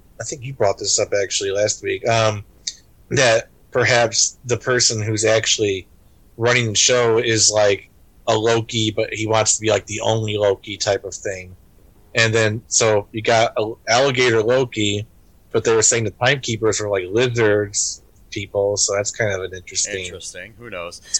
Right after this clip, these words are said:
Speaker 2: Uh,
Speaker 1: I don't know. I'm just saying. Uh,
Speaker 2: <laughs>
Speaker 1: you know, maybe, maybe that's the one that's controlling it, is the one the kid's holding.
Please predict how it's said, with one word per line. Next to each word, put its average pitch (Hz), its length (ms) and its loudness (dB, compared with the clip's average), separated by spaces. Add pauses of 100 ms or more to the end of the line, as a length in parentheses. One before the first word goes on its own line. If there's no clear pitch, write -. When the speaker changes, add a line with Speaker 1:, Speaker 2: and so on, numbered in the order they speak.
(140)
Speaker 2:
Uh, 123 160 -4
Speaker 1:
I 160 40 4
don't 170 140 4
know. 190 300 4
I'm 143 40 -2
just 147 200 -6
saying. 143 360 4
Uh, 131 460 4
Speaker 2:
<laughs> - 180 0
Speaker 1:
you 262 120 -4
know, - 300 -4 (420)
maybe, 175 280 -2
maybe 175 280 4
that's 170 320 2
the 165 160 2
one 156 240 4
that's 143 180 4
controlling 147 600 2
it, - 40 2
is 127 260 4
the 127 100 4
one 127 180 4
the 123 80 0
kid's 147 320 0
holding. 117 420 0